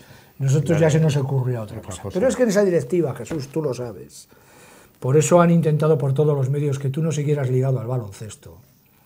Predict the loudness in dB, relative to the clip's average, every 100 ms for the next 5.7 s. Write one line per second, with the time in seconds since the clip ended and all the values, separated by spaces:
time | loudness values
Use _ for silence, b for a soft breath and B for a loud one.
0 | b b b b -6 0 4 4 4 0
1 | -2 -2 -6 -6 -6 -4 -6 -4 -4 -4
2 | -10 -6 -6 -6 -6 -4 -4 -4 -6 -8
3 | -10 -10 -12 -14 -14 -14 -14 -16 -20 b
4 | b b b b -6 -4 -4 -2 0 2
5 | 4 2 0 -2 -2 -2